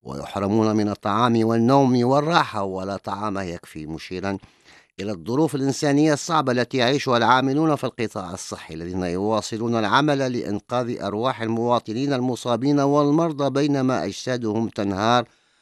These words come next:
ولا يستطيعون فعل أي شيء. وتابع هذا الروبورتاج الذي أعده مراسلنا في غزة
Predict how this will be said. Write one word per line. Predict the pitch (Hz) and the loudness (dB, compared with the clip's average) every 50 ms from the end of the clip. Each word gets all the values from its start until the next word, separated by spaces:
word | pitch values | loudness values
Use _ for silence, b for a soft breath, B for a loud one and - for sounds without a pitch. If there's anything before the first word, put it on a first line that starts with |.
| _ _ _ | _ _ _
ولا | - 98 104 113 117 110 113 | -6 -4 -2 0 0 0 -2
يستطيعون | 110 - - 107 98 - 104 95 95 107 107 104 101 92 | -4 -4 -6 -8 -6 -6 -6 -4 -2 -2 -2 -2 -4 -6
فعل | - - 98 90 90 98 95 | -4 -4 -4 -4 -2 -4 -6
أي | 85 - - 92 95 92 110 120 | -6 -8 -8 -10 -8 -8 -8 -8
شيء. | - - - - - _ _ _ _ _ _ _ _ _ _ _ _ _ _ _ _ - - - | -10 -10 -12 -16 -20 _ _ _ _ _ _ _ _ _ _ _ _ _ _ _ _ -20 -20 -12
وتابع | - - 190 185 185 175 | -6 -2 0 2 4 4
هذا | 151 147 | 4 4
الروبورتاج | 139 123 110 - - 117 - - 135 123 101 113 | 2 -2 -4 -4 -4 -8 -8 -6 -6 -4 -4 -4
الذي | 104 92 101 90 110 98 82 | -4 -4 -6 -6 -6 -6 -6
أعده | 92 110 107 101 87 98 101 | -4 -6 -6 -6 -4 -4 -4
مراسلنا | 95 98 98 87 92 80 - - 110 101 98 92 | -4 -4 -4 -6 -6 -8 -6 -6 -6 -4 -4 -4
في | 90 - 87 | -6 -8 -8
غزة | 76 107 110 98 92 104 104 98 | -6 -6 -6 -6 -4 -4 -4 -4